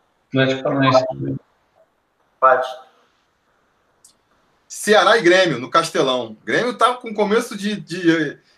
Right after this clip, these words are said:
Speaker 3: de campeonato terrível, né? Tá na zona de rebaixamento aí, tá com dois pontos só, dois empatezinhos aí em quatro jogos, tá quase igual o Vasco. Tomou aquela virada pro Fluminense lá, humilhante,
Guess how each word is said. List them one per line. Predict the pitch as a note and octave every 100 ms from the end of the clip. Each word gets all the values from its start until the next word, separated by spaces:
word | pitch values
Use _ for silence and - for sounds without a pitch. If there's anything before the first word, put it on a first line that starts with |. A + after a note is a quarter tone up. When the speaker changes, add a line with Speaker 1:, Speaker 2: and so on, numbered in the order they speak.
| -
Speaker 3:
de | D3+
campeonato | F#3 - E3+ G#3
terrível, | E4+ G#3+ G#3 F3 E3
né? | E3 F3+ - _ _ _ _ _ _ _ _ _ -
Tá | C#3+
na | G#3 G3+
zona | G3
de | B3+
rebaixamento | C4 B3+ C4+ D4 A3+ B3 A3
aí, | D#3+ A#3 -
tá | F3+
com | F3+ F#3 F#3 F3+ E3+ E3 D#3 D3 - _ _ _ _ _ _
dois | A#2+ D3+ -
pontos | - F#3+ B3 G3+ D3+
só, | E3 F3+ F#3 _ _
dois | C#3 B3+
empatezinhos | B3 G3+ G3 A3 F#3+ C#3+ F3+ A#3 G#3
aí | F3+ F#3+
em | G3+
quatro | G3 F#3
jogos, | D3 D3 G#3 G#3
tá | G#3 F#3
quase | F#3+ A#3+ A#3+
igual | G3+ G3+
o |
Vasco. | C#3 D#3 A3 - _ _ _ _ _ _ _ _
Tomou | D3+ C#3+ F3
aquela | F3+ F#3
virada | E3 D3+ D3 F#3 D#3+
pro | -
Fluminense | - D#3+ C3+ C3 F3 -
lá, | A#2+ C#3+ F#3 - _ _ -
humilhante, | E3+ G3 C#3 E3 G#3+ - -